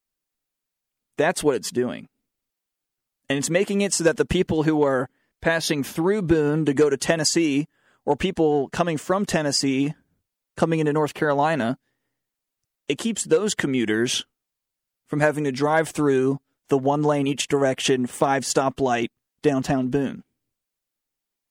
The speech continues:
It'll reduce that traffic. And not only that, this bypass is pretty big. It passes through Blowing Rock.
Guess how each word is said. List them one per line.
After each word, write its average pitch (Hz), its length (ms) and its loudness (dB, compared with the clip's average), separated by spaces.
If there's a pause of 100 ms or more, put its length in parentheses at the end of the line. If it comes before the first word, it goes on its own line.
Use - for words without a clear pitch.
(680)
It'll 143 180 0
reduce 147 380 0
that 147 200 0
traffic. - 440 -2 (1000)
And 135 120 -2
not 214 160 2
only 175 200 0
that, 139 380 0 (1200)
this 170 160 -2
bypass 131 800 0 (1300)
is - 120 -8
pretty 220 240 0
big. 131 420 2 (1160)
It 139 100 0
passes 202 360 2
through 196 200 0
Blowing 139 400 0
Rock. 69 360 -8